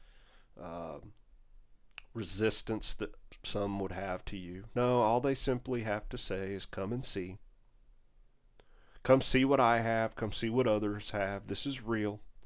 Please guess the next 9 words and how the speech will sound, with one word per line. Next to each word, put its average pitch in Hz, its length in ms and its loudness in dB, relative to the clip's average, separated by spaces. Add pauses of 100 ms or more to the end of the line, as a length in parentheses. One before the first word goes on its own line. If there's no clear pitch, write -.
(320)
And 123 100 4
that 113 120 2
when 139 440 2
they 147 140 4
follow, 107 680 0
they 98 280 -4
seek - 560 -4 (120)
out 98 380 0
you. 65 340 -12